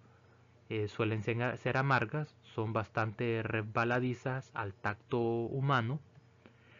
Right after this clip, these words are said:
reaccionan con los indicadores dando diferentes colores. Esto se va a deber al elemento metálico.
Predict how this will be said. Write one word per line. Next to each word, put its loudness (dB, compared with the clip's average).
reaccionan 2
con 0
los 0
indicadores 0
dando 0
diferentes -2
colores. 0
Esto -4
se -2
va 2
a 2
deber 0
al -2
elemento 2
metálico. 4